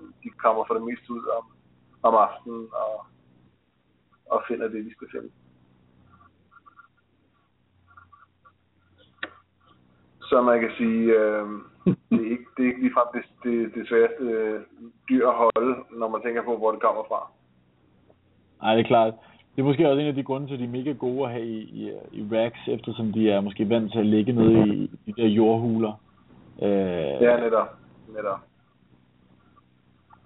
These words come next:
Speaker 2: Så.
Speaker 1: Det er jo noget andet. Altså, hvis man tager, øh, regnskovsdyr, eller hvis man tager,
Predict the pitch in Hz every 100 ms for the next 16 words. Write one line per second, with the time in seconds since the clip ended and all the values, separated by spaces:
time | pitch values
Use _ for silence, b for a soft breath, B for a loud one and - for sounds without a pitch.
0 | _ _ - - 107 131 131 127 139 156
1 | 135 135 135 135 127 165 156 151 135 131
2 | 123 123 117 123 139 - 147 - 123 135
3 | 127 120 123 117 156 156